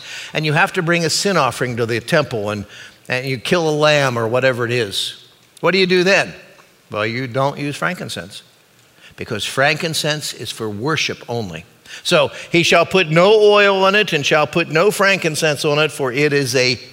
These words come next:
sin offering." So, frankincense to be burned at the temple by a priest. And then you come to this verse.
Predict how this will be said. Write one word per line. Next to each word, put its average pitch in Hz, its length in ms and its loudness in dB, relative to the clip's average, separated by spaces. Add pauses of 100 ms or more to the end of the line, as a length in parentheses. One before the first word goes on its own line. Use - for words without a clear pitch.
sin - 440 -2
offering." 101 420 -4 (600)
So, 151 400 2 (160)
frankincense 175 1120 0
to 160 120 -2
be 147 160 2
burned 175 640 2 (340)
at 180 240 4 (100)
the 208 80 2
temple 185 600 0 (500)
by 151 360 4
a 151 160 2
priest. - 560 -4 (1120)
And 107 120 -10
then 143 140 -2
you 185 80 -4
come 165 220 -6
to 170 80 -2
this 180 160 -2
verse. - 360 -12